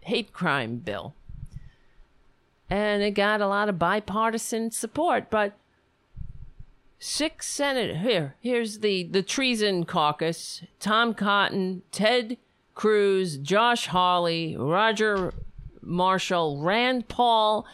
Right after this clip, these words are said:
and Tommy Tuberville. That's like my dinner in he-, my dinner dates in hell.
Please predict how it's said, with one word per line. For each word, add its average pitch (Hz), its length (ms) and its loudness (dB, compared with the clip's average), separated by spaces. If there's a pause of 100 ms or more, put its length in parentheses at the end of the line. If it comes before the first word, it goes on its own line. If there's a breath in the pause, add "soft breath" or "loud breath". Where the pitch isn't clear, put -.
(260 loud breath)
and 190 220 0
Tommy 240 480 0
Tuberville. 151 840 0 (1500 soft breath)
That's 233 220 0
like 226 240 0
my 196 280 2
dinner 208 520 2
in 175 140 2
he-, 160 480 -2
my 180 160 0
dinner 196 320 2
dates 170 400 0
in 160 120 0
hell. 156 460 -2